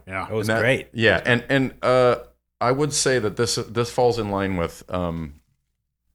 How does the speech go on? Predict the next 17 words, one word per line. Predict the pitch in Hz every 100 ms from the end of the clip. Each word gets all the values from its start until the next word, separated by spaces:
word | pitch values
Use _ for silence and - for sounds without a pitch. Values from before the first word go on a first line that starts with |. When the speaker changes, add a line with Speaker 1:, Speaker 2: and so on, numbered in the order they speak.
| _ _ _ -
Speaker 3:
with | 95 -
her | 90 87
in | 98 87
general. | 80 82 76 73
She's | - 92 73 - _ _ _ _ _ -
very | 110
simple, | 110 110 95 98 -
and | 95 87 85 - _
Speaker 1:
Yep. | - -
Speaker 3:
she's | - 98
been | - 98
an | 87
advocate | 95 95 92 92 98 -
for | - 85
just | 80 82 -
eating, | 92 87 85 80 -
uh, | 82